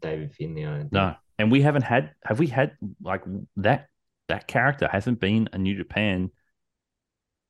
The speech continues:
Speaker 2: he, that has not been a heel character in New Japan in the modern era.
Speaker 1: You know, like, it, it, it's like, you know, clearly not,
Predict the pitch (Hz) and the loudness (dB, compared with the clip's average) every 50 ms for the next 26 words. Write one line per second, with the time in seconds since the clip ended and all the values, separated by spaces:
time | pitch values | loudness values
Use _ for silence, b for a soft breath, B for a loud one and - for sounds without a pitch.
0 | _ _ _ _ - - - - 110 110 - - 107 107 120 151 139 131 131 139 | _ _ _ _ -20 -16 -6 -2 0 0 0 2 2 2 4 4 4 4 4 4
1 | 139 131 123 123 110 92 - 123 123 117 - 113 110 110 - - 101 101 95 92 | 4 4 4 4 4 4 4 2 2 2 2 0 0 0 0 -2 -2 -2 -4 -4
2 | - - 131 151 131 - - _ _ _ _ _ - 107 104 104 101 101 107 110 | -4 -4 -2 -2 -4 -6 -10 _ _ _ _ _ 0 2 4 6 6 6 4 4
3 | 98 95 110 147 147 147 - - - _ _ _ _ _ - 175 202 143 104 104 | 2 2 2 2 0 -2 -4 -6 -14 _ _ _ _ _ 2 4 4 6 6 6
4 | 120 120 - - 135 131 123 - - 85 - - - - - - - 127 135 131 | 6 6 6 6 6 6 6 6 2 0 -4 -4 -4 -6 -4 -2 0 0 0 0
5 | - - - 131 120 113 - - - - - - 131 - _ - - - - - | -2 2 4 6 6 6 4 0 -6 -16 -16 -18 -18 -18 _ -10 -6 -6 -6 -6
6 | - - _ _ _ _ _ _ _ _ _ _ _ _ _ _ _ - - - | -6 -10 _ _ _ _ _ _ _ _ _ _ _ _ _ _ _ -14 -4 0
7 | - 123 110 95 85 78 78 73 95 95 95 92 78 - - | 2 4 6 6 4 4 0 -2 -2 0 0 0 -2 -4 -8